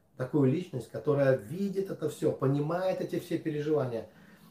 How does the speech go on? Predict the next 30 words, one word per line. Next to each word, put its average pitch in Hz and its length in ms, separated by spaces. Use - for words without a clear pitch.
как 143 140
бы 165 100
не 180 100
соглашается 190 1000
с - 140
ними 151 280
и 127 80
говорит: 156 460
«Надо 151 300
идти, 147 680
идти 180 440
в 127 140
Дом 147 380
Божий», 151 580
ибо, 139 320
она, 139 300
э, 139 140
говорит: 151 200
«Пошли, 196 500
свет 175 520
Твой», 135 220
обращается 135 580
к 127 40
Богу: 113 200
«Боже, 175 400
пошли 156 360
свет 180 380
Твой, 123 160
истину 175 560
Твою». 151 460